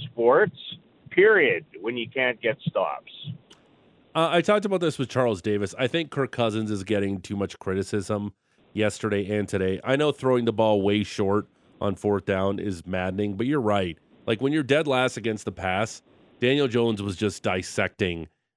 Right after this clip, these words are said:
Speaker 2: that Vikings defense yesterday. But the what the thing
Speaker 1: Made
Speaker 2: I
Speaker 1: him look like Troy Aikman.
Speaker 2: Yeah, yeah. Like, he was, he was great yesterday.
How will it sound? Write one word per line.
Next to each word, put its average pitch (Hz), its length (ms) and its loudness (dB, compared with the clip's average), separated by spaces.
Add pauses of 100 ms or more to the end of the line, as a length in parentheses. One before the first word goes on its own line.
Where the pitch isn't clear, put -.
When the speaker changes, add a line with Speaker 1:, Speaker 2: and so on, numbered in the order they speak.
Speaker 2:
that 98 160 -2
Vikings 95 520 -2
defense 95 400 -6
yesterday. 92 460 -4
But 120 180 -2
the 139 80 2
what 147 260 2
the 120 120 -16
thing 151 140 2
Speaker 1:
Made 214 140 10
Speaker 2:
I 226 60 8
Speaker 1:
him 220 120 4
look 214 200 6
like 196 240 4
Troy 202 480 4
Aikman. 139 420 -2 (160)
Speaker 2:
Yeah, 120 280 4 (320)
yeah. 131 220 4
Like, 107 220 0
he 160 140 -2
was, 151 340 -4
he 147 120 -4
was 147 140 -4
great 147 260 2
yesterday. 95 480 -4